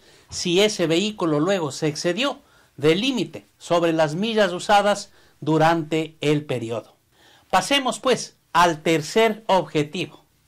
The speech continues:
Este es calcular y pagar el impuesto correspondiente. Si, durante el periodo, el peso bruto tributable de un vehículo aumenta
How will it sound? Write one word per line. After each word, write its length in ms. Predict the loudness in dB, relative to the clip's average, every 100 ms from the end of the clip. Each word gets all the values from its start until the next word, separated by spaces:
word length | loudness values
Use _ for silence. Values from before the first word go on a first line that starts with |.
| _ _ _ _ _ _
Este 560 | 2 2 0 0 0 0
es 160 | -4
calcular 760 | 0 0 2 -2 2 2 0 -6 -10
y 160 | -8 -2
pagar 400 | -2 2 0 0
el 160 | 0
impuesto 720 | -2 -2 -4 -4 -4 -6 -6 _
correspondiente. 1120 | 0 2 0 -4 -2 -2 0 -2 -2 -6 _ _ _ _ _ _ _ _ -14
Si, 460 | -4 -2 -2 -6 _ _ _ -6
durante 580 | 2 4 4 2 2
el 100 | 0
periodo, 680 | 2 0 2 2 2 -2 -4 _ _ _ _
el 240 | 0 0 0
peso 480 | -2 -2 2 0
bruto 420 | 2 -2 -2 -4 -4
tributable 720 | -4 -4 -2 0 2 0 -2
de 80 |
un 120 | -4 -2
vehículo 580 | -4 -4 -6 -6 -8 _
aumenta 760 | 0 2 0 -2 -2 -6 -6